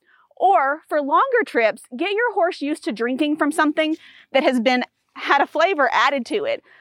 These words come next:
like Gatorade, Kool-Aid, electrolytes, salt, um, even apple juice, whatever the horse likes. So the new water will taste the same as the horse's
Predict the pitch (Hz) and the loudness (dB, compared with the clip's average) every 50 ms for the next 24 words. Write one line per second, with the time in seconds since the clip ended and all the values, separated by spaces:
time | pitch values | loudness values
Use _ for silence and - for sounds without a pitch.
0 | _ _ - 240 233 233 - - 220 226 262 254 262 254 254 254 254 247 247 247 | _ _ 0 0 0 0 0 -4 -2 0 2 2 2 2 2 2 0 0 2 2
1 | 240 240 233 262 - _ _ - - 247 240 240 240 240 240 240 240 240 233 233 | 2 2 0 -2 -8 _ _ -8 -4 -2 0 2 4 4 4 2 2 0 0 0
2 | 233 - - - - _ _ - 240 233 226 226 233 - - - 277 254 247 233 | -2 -2 -8 -14 -20 _ _ -2 -2 0 2 0 0 0 -4 -6 -6 -2 2 2
3 | 240 233 226 226 233 220 - - - - - - - - _ _ _ _ _ _ | 2 2 2 0 -4 -6 -12 -20 -20 -20 -20 -20 -20 -20 _ _ _ _ _ _
4 | _ _ _ - - 294 269 254 254 262 247 247 - - _ _ _ - 240 233 | _ _ _ -2 2 4 4 6 4 4 0 -2 -6 -16 _ _ _ -2 0 0
5 | 233 226 220 - - 277 277 277 254 233 233 262 262 240 226 - 190 - 214 - | 0 0 -2 -6 -10 -8 -6 -4 -2 0 0 0 0 -4 -8 -8 -14 -18 -12 -6
6 | 247 254 277 302 311 359 339 294 302 285 262 269 254 226 226 214 214 208 - - | -2 0 2 2 2 0 0 0 2 2 0 0 2 2 2 2 2 0 -4 -10
7 | - _ _ _ _ _ _ - 294 262 226 277 285 277 302 359 - 370 302 254 | -20 _ _ _ _ _ _ 0 0 0 2 -2 -2 0 2 2 4 4 4 4
8 | 247 247 254 254 247 254 247 - 294 254 262 285 - - 294 - - 277 269 277 | 4 2 0 0 -2 -4 -6 -4 -2 -2 -2 -2 -4 -6 -8 -4 -4 -4 -4 -2
9 | 285 277 254 - 214 226 - - - 240 220 220 - - 214 208 214 - | -4 -2 0 2 0 2 0 0 0 0 0 -2 -2 -2 -4 -4 -6 -10